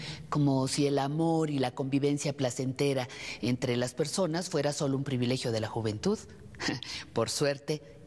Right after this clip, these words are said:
ya no es así. Desear una pareja, buscarla y luego construir una relación es un derecho.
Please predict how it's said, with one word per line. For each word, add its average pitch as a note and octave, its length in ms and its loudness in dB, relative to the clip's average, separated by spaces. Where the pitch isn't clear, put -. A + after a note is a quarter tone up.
ya G2 180 0
no G2+ 120 -4
es C#3 140 -2
así. - 280 -6
Desear D#3+ 400 0
una F3+ 200 0
pareja, A#2 460 -4
buscarla D3+ 800 0
y C#3 80 -2
luego C#3+ 320 2
construir D3 760 2
una C3+ 160 2
relación A2+ 720 0
es - 360 -6
un F3+ 260 2
derecho. A#2+ 560 -4